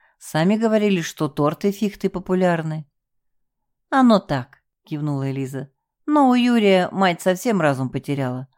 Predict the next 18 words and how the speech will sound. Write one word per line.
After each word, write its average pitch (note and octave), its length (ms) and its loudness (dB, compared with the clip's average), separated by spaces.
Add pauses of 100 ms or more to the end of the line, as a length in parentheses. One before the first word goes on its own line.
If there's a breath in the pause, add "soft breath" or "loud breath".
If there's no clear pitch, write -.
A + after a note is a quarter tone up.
(160)
Одну F3+ 300 2
её E3 220 4
оставлять E3 440 -2
нельзя. F3 440 -2 (760)
Физически C4+ 640 0
Сельма G3+ 560 2
крепче A#3 460 -2
многих. F#3 460 2 (460)
А D3+ 220 2
ум A#3 240 2
уехал. D#3 640 0 (420)
Скандалит F#3+ 800 2
вечно. F3 480 -6 (340)
Может F#3 360 0
камнем F3 400 0
в - 80 -10
прохожего D#3 540 -2
кинуть. C3 440 -10